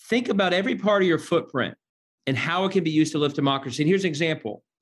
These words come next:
Are you on a nonprofit board? Uh, let's say a homeless shelter. Is that homeless shelter registering people who go through it? Or is d-, a food bank? Are you registering people? Do you know the mayor of your town?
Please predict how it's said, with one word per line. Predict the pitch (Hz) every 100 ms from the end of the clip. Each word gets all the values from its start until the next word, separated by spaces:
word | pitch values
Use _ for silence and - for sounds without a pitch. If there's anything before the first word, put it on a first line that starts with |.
| _ _ _ _ _
Are | 139 165
you | 190 202
on |
a | 196
nonprofit | 196 190 190 180 185 185 - 180
board? | 156 123 - _ _ _ _ _ _
Uh, | 143
let's | 123 175
say | 214
a | 180
homeless | 180 190 165
shelter. | 143 135 117 - - _ _ _ _ _ _ _ _ _ _ _ -
Is | 160
that | 208 202
homeless | 240 208
shelter | - 170 160
registering | 139 170 170 - 160
people | 147 185 156
who | 131
go | 139 139
through | 135 185
it? | - - _ _ _
Or | 135 139 135 135 - _ _ _ _
is | 147 127
d-, | - - -
a |
food | 131 247 202
bank? | 156 107 - - _ -
Are |
you | 147
registering | 185 185 - 139
people? | 135 120 - _
Do | -
you | 208
know | 208 214
the | 202
mayor | 190 196
of | 190
your | 180
town? | 170 190 175 113 -